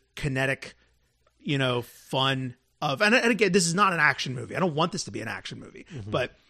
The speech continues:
Speaker 1: I was surprised, and even watching it this morning, at how underwhelmed I was, and kind of like,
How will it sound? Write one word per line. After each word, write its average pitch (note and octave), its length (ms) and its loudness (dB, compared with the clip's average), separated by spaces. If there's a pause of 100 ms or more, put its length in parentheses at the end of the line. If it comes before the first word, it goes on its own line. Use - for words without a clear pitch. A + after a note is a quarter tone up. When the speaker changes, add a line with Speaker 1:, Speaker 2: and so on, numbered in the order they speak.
(220)
Speaker 1:
I E3+ 100 6
was F#3+ 160 6
surprised, F3+ 760 4
and D#3+ 220 -2 (100)
even F#3+ 280 4
watching D#3 320 4
it D3+ 40 0
this C#3 140 0
morning, C3+ 380 -2
at C3 140 0
how B2+ 160 2
underwhelmed B2+ 640 -2
I A2+ 80 -2
was, G#2+ 400 -6 (260)
and G#3+ 180 6
kind A#3+ 220 2
of G#3 140 0
like, D3+ 320 -2